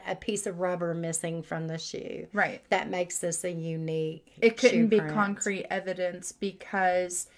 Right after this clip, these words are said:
Speaker 2: anybody could have bought that shoe
Speaker 1: Right.
Speaker 2: at that size from a Sears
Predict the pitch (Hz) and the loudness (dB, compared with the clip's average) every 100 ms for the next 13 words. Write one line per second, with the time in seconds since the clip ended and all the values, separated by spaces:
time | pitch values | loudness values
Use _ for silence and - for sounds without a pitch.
0 | _ _ - 226 214 208 196 190 185 196 | _ _ 2 4 4 4 4 2 0 -4
1 | 190 190 185 185 190 190 - - 202 190 | -2 0 0 0 -2 -2 -4 -4 -2 0
2 | 180 175 165 180 - 185 180 - - 175 | -2 -2 0 0 2 2 2 -2 -2 -2
3 | 170 170 170 - 202 185 175 - - - | -2 -4 -6 -4 -4 -2 -6 -6 -6 -2
4 | 208 190 170 165 175 - | -2 0 -2 -6 -8 -10